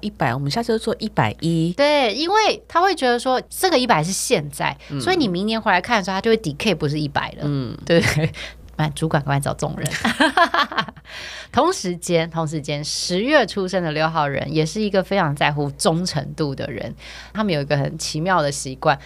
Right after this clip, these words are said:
Speaker 2: 他们想要，甚至是不自觉的会用比较严厉的语言，甚至是一些方法来去约束对方。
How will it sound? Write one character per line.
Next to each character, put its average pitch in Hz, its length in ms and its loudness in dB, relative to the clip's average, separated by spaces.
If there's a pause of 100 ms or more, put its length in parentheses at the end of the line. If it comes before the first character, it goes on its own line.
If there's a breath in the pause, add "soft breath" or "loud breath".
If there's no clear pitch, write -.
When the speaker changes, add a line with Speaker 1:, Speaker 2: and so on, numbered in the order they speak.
(160 loud breath)
Speaker 2:
他 277 140 2
们 220 240 0 (160)
想 - 1120 -4
要， 147 420 0
甚 - 220 -2
至 170 100 0
是 170 80 -2
不 170 160 -2
自 240 220 2
觉 139 180 0
的 139 80 2
会 143 180 -2
用 208 80 0
比 160 80 0
较 165 100 4
严 156 340 0
厉 208 120 2
的 165 120 2
语 143 180 -2
言， 131 400 0 (240 loud breath)
甚 220 240 0
至 202 100 2
是 196 140 -2
一 175 60 -2
些 170 180 0
方 190 340 2
法 151 280 -2
来 - 100 -2
去 165 240 -4
约 190 320 2
束 180 340 0
对 135 240 0
方。 - 320 -8